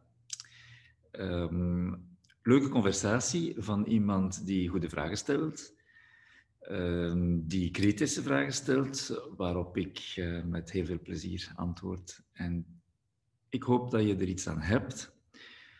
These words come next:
Je kan mij altijd bereiken, zoals gewoonlijk. Ik ben, eh, gemakkelijk, eh, vindbaar, eh,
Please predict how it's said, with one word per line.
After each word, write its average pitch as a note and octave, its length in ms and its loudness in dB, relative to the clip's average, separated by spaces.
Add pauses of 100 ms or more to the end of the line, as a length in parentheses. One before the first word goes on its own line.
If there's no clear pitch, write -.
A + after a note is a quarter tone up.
(340)
Je A2 180 4
kan A#2+ 200 6
mij G2 100 6
altijd E2 680 -2
bereiken, D#2+ 420 -4
zoals - 220 -8
gewoonlijk. F#2+ 540 0
Ik F2+ 120 -4
ben, F2+ 280 -2
eh, F2 360 -2
gemakkelijk, A2+ 880 0 (260)
eh, F2 200 -8
vindbaar, F#2 920 -2 (200)
eh, - 80 -12